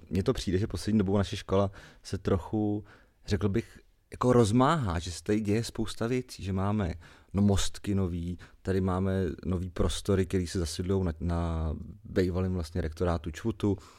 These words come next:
na Kulaťáku, snad bude vznikat vlastně nový objekt, teď máme ekonomický obory, tady prostě šir-, mně přijde, že to je jakoby rozmach V Š H T. Nebo to tak prostě jenom vypadá a před deseti lety zase bylo něco jinýho, akorát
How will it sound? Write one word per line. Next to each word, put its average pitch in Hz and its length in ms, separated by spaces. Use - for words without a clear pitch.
na 95 60
Kulaťáku, 95 800
snad 98 260
bude 92 180
vznikat 87 500
vlastně 85 380
nový 92 240
objekt, 87 300
teď - 120
máme 73 220
ekonomický - 540
obory, 95 320
tady 95 180
prostě 101 480
šir-, - 300
mně 101 100
přijde, 120 280
že 113 100
to - 100
je - 20
jakoby 120 380
rozmach 101 680
V 101 160
Š - 160
H 95 160
T. 73 280
Nebo 123 200
to 220 80
tak 131 100
prostě - 220
jenom 104 140
vypadá 95 580
a 85 180
před 80 360
deseti 87 400
lety 87 320
zase 82 260
bylo 87 220
něco 82 280
jinýho, 90 540
akorát 82 380